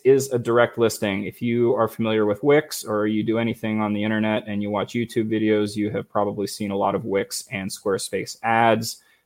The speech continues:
uh, if not actually having used these to build websites. Uh, some people is trying to make a comparison to Shopify, but I think that's kind of a stretch, even though you can build. Y-, you have something to add there?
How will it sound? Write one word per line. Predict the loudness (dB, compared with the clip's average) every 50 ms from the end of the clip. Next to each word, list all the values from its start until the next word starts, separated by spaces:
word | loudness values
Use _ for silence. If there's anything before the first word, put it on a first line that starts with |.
| _ _ -6
uh, | -4 -4 -2 -2
if | -4 -4 -4 -4
not | -2 -2 -2 -2 -4 _ _ -6
actually | -6 -6 -4 -4 -6 -4 -4
having | -2 -4 -4 -6 -6
used | -4 -4 -2 -2 -2 -4 -4 -6 _ -10
these | -6 -4 -2 -2 -2 -4 -6 -8
to | -12 -16
build | -8 -6 -4 -4 -4 -4 -6
websites. | -8 -8 -6 -6 -8 -8 -8 -8 -10 -12 -16 -18 _ _ _ _ _ _ _ _ _ _ _ -2
Uh, | 0 2 2 2 2
some | 2 0 -2 0
people | 0 0 2 2
is | 2 2
trying | 2 0 2 2
to | 2 2
make | 0 0 -2
a | -2
comparison | -6 -6 -8 -2 2 2 2 2 0 -2 -2 -2 -2 -2 -4
to | -4 -4 -4
Shopify, | -4 -2 -2 0 2 2 2 2 0 2 4 4 4 4 4 2 -2 -4 -8 -16 _ _ _ _ _ _ _ 0
but | 2 2 4 4 2 0 -2 -2
I | -6
think | -4 -4 0
that's | 0 -2 -2 -2
kind | -4 -4 -2
of | -2
a | -4 -6
stretch, | -8 -8 -6 -4 -2 0 0 -2 -4 -8 -10
even | -8 -6 -4 -4 -4
though | -4
you | -4 -6 -8
can | -6 -6 -4 -2 -2 -4
build. | -2 0 2 4 4 2 2 0 -6 -12 _ _ _ _ _ _ _ _ _ -16
Y-, | -16 -14 -12 -6
you | -2 -2
have | -2 0
something | 0 0 0 2
to | 2
add | 2 2 2
there? | 2 2 0 0